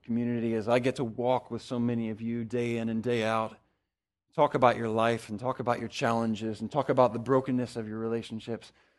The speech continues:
One of the greatest aspects is being able to see the miracle of people submitting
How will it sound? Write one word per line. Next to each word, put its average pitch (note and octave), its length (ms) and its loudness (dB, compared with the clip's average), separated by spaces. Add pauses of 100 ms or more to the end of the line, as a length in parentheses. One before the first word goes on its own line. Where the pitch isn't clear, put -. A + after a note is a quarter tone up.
(140)
One D3 100 2
of C3+ 60 2
the C3+ 80 4
greatest C#3+ 460 0
aspects B2 580 -6
is A2+ 140 -10
being B2+ 340 -4
able A#2+ 180 -6
to A#2 200 -14
see D#3+ 340 -2
the B2+ 100 -2
miracle C3 760 0 (1600)
of A#2 140 -2
people D#3 280 -4
submitting C#3 800 0